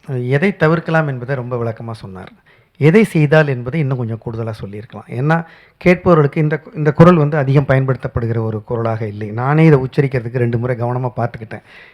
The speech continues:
எவ்வளவும் பேசி விட்டு சரியாக உச்சரிக்க வேண்டுமே என்று. அந்த அளவுக்கு தான் அது அந்த குறள் இருக்கிறது.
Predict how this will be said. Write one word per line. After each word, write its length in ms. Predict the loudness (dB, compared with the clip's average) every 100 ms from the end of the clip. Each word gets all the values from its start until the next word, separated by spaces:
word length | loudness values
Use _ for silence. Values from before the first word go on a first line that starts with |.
| _
எவ்வளவும் 360 | 4 6 6 6
பேசி 300 | 4 4 0
விட்டு 180 | -6 -4
சரியாக 440 | 0 4 4 4
உச்சரிக்க 440 | 0 2 2 2
வேண்டுமே 440 | 2 2 0 -2 -4
என்று. 240 | -4 -4
அந்த 200 | -2 -2
அளவுக்கு 280 | -2 -4 -8
தான் 220 | -6 -6 -8 -18 -20 -20 -6
அது 260 | 2 4
அந்த 160 | 4 0
குறள் 260 | -2 0 0
இருக்கிறது. 480 | -2 -6 -6 -8